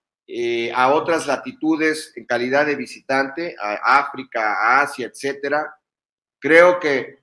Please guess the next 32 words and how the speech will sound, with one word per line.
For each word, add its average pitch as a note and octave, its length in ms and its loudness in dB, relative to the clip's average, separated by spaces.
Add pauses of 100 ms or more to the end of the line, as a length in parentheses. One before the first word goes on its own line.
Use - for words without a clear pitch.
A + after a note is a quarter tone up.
buscar D3+ 320 -2
un F#3+ 160 0
equilibrio D3+ 720 -2
y C#3+ 40 -6
una E3 140 -6
inversión D3+ 680 -2 (400)
y A#2+ 180 -6
en A#2+ 160 -6
pagarle D3+ 440 0
mejor D3+ 520 -2
a, A#2 320 -6
a A#2 60 -6
los A2+ 380 -8
entrenadores B2 640 -4
en B2+ 80 -8
el A2+ 80 -14
fútbol C#3 400 -10
formativo D3 720 -4
también B2+ 500 -4
es - 180 -14
parte C#3+ 380 -2
de B2+ 60 -8
una B2+ 160 -6
solución. E3 720 0 (480)
Invertir C3+ 460 0
más E3 420 2
en C3 120 -6
el B2 100 -6
tema C#3+ 280 0
de, B2 160 -4 (200)
de A2+ 160 -4
visorías, D3 1040 -2